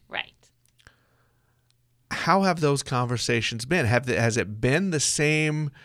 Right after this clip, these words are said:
Speaker 2: that we see in public, that we see on, on, on social media? I mean, ha, ha,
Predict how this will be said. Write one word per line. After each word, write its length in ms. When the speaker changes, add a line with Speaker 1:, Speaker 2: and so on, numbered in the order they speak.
Speaker 2:
that 160
we 120
see 320
in 140
public, 400
that 120
we 100
see 300
on, 240
on, 340
on 200
social 360
media? 260
I 40
mean, 120
ha, 140
ha, 560